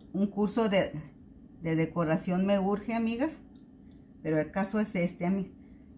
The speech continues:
también le quería poner a estas, pero se me olvidó. En fin, que aquí están, mire ya, unas glaseadas con, con, con estas cosas de chocolate, miren. También aquí le puede poner chocolate,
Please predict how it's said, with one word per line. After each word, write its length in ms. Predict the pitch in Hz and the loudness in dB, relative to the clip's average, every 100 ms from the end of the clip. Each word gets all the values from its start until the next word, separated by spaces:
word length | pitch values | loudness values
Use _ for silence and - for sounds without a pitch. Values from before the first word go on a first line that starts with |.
| - | -2
también 300 | 170 180 208 | 2 4 4
le 120 | 240 | 2
quería 320 | 190 185 226 | 2 2 2
poner 320 | 196 180 202 | 2 4 4
a 80 | 220 | 6
estas, 360 | 226 349 285 277 | 6 4 0 0
pero 200 | 202 180 | 0 0
se 120 | 185 | 2
me 160 | 160 156 | 4 6
olvidó. 440 | 151 156 156 165 - - - - | 4 2 2 -2 -6 -20 -14 -2
En 160 | 175 | 0
fin, 220 | 175 262 | 2 2
que 80 | 254 | 2
aquí 180 | 233 240 | 0 2
están, 400 | 247 - 233 277 | 0 2 6 8
mire 240 | 277 277 | 8 6
ya, 320 | 233 226 302 - | 4 4 2 -2
unas 280 | 185 202 254 | -2 0 2
glaseadas 600 | 196 165 196 185 208 - | 2 2 2 4 4 2
con, 280 | - 156 127 - - - - - - - - - - | -4 -4 -4 -10 -20 -20 -20 -20 -20 -20 -20 -20 -12
con, 320 | - 151 147 131 - - - - - - - | -4 2 4 4 0 -4 -8 -14 -12 -12 -12
con 220 | - 160 165 | -2 2 2
estas 320 | - 214 - | 2 -2 -4
cosas 440 | - 190 240 277 - - - - - | -6 -4 -2 -2 -2 -4 -6 -14 -8
de 140 | 175 | -4
chocolate, 720 | 170 180 - 170 165 196 208 262 | -2 -2 -2 0 2 2 2 2
miren. 360 | 269 277 330 - - - | 2 0 -2 -6 -16 -6
También 340 | 180 175 196 233 | 0 2 4 4
aquí 220 | 254 277 | 4 6
le 100 | 254 | 4
puede 300 | 208 214 240 | 4 4 2
poner 320 | 214 185 196 | 2 2 2
chocolate, 760 | - 233 190 165 175 220 330 | 0 -2 0 2 2 0 -2